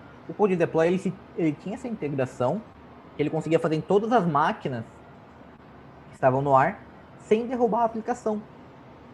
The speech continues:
Então, ele ia na máquina que estava no ar, subia a aplicação em paralelo com a que já estava no ar, né? Só que em outra porta. E depois ele simplesmente ia lá e virava a chave, apontava pra nova.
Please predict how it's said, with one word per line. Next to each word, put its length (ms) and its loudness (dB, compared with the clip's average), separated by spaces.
Então, 200 4
ele 100 4
ia 280 2
na 100 2
máquina 340 2
que 60 -12
estava 240 -2
no 140 2
ar, 260 4
subia 440 0
a 20 2
aplicação 800 0
em 60 -6
paralelo 520 6
com 200 -8
a 100 -2
que 140 -10
já 120 -2
estava 320 0
no 140 0
ar, 220 4
né? 180 -4
Só 100 0
que 120 -8
em 100 -2
outra 200 2
porta. 440 2
E 340 -4
depois 240 2
ele 120 0
simplesmente 420 -6
ia 100 8
lá 340 4
e 80 -4
virava 280 4
a 40 -6
chave, 380 -2
apontava 440 4
pra 140 4
nova. 420 4